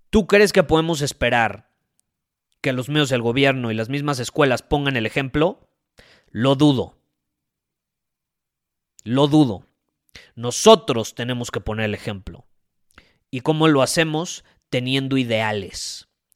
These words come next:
firmes, sólidos. Ideales que representen los valores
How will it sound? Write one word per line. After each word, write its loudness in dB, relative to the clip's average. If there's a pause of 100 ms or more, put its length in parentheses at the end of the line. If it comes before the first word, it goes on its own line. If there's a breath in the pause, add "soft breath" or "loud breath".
firmes, 0 (120)
sólidos. 0 (1600)
Ideales 4
que 4
representen -2 (1040)
los 0
valores 6